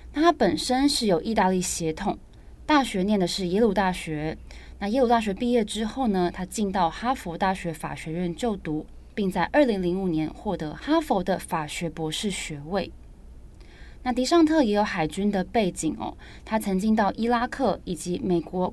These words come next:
关塔那摩湾拘押中心服役。那他在二零一三年成为代表佛州第六选区的国会议员。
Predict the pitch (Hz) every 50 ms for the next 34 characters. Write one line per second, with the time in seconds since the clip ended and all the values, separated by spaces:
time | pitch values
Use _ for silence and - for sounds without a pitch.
0 | - - - 226 240 254 240 - 208 180 156 165 180 190 190 185 165 156 160 156
1 | 190 185 190 190 220 - - 190 185 180 170 170 175 185 175 180 180 - - 185
2 | 190 - - 165 147 135 - - 254 208 - - - - - - - - - -
3 | - - - - - - - - - - 214 208 226 220 226 226 - 320 330 294
4 | 247 214 220 226 220 - 240 226 233 220 190 180 170 175 214 - - 190 180 175
5 | 190 190 180 170 175 180 - 220 190 185 190 175 - - - - 175 165 170 165
6 | - 208 202 214 214 - 277 262 247 247 226 202 190 - 180 156 170 - - -
7 | - 190 185 - 175 156 - - 165 160 156 208 190 - 214 196 180 147 156 151
8 | 143 147 160 -